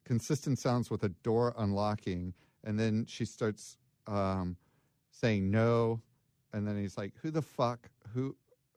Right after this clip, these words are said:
who do you think you are?" And then you hear a bunch of no's. Uh, and then he's like, "Do you, are you trying to kill me? You're gonna hit me with that? Uh, shut your mouth." And then there's more screaming and a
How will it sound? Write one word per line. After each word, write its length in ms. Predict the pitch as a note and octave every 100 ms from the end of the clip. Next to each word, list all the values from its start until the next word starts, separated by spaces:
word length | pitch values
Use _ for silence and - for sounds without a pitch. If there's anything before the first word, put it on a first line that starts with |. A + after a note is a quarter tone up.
| C3 -
who 160 | - -
do 80 | D3+
you 80 | C#3
think 260 | D3 C3
you 160 | A2 G2
are?" 420 | F#2+ F#2+ F2+ F2+ - _ _
And 140 | - G#2+
then 160 | A2+
you 100 | A2
hear 180 | G#2 A2+
a 60 | G#2
bunch 260 | G2 A2
of 100 | G#2+
no's. 600 | G2 G#2 G#2 F2 E2 D#2+ - _ _ _ _
Uh, 300 | G#2+ G2+ G2+ -
and 140 | A2+
then 100 | A2+
he's 240 | A2+ G#2+ G2
like, 180 | G#2+ F2 _ A2
"Do 100 | -
you, 240 | A#2 A#2+ - _ B2
are 80 |
you 100 | A#2 A#2
trying 240 | C#3+ C#3
to 60 | A2
kill 320 | - - B2
me? 300 | C#3 E3+ F#3 _ _ -
You're 120 | A#2+
gonna 180 | C3+ A#2
hit 240 | - C3+
me 140 | D3 D3+
with 160 | D#3+
that? 300 | E3+ E3 F3 - _ _ _ _ _ -
Uh, 220 | A2 G#2+
shut 280 | G#2 - B2+
your 100 | C3
mouth." 360 | A2+ F#2 F2+ - -
And 120 | A2
then 100 | A2+
there's 200 | A2 F#2+
more 220 | G2+ A#2
screaming 600 | A2+ - B2 B2 A2 F#2+
and 60 |
a 40 | F#2